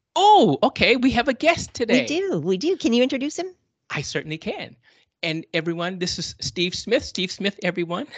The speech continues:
Speaker 1: <laughs>
Speaker 2: <laughs>
Speaker 1: And le-, let me tell you a little bit about Steve before he tells us the word. Steve is a twenty-two-year Air Force veteran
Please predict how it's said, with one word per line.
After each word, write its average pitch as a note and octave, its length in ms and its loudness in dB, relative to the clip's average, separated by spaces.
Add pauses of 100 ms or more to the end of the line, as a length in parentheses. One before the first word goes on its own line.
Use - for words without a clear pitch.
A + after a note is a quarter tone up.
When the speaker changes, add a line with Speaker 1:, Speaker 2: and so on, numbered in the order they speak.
(160)
Speaker 1:
<laughs> D4 80 2 (360)
Speaker 2:
<laughs> - 400 -4
Speaker 1:
And G3+ 200 -2 (260)
le-, G3 180 -2 (280)
let G3+ 80 -2
me G#3 80 -4
tell G3+ 160 -2
you F#3 80 2
a - 20 -4
little G3+ 160 -4
bit G3 100 -2
about F#3+ 200 -4
Steve G3 320 -6
before F3 240 -4
he E3 100 -6
tells F3 260 -4
us E3 100 -8
the E3 120 -6
word. F#3+ 320 -2 (400)
Steve A3+ 420 -2
is F3+ 140 2
a D#3+ 80 -2
twenty-two-year G3+ 880 -2 (280)
Air F3+ 140 2
Force F#3 360 -2 (160)
veteran C#3+ 480 -2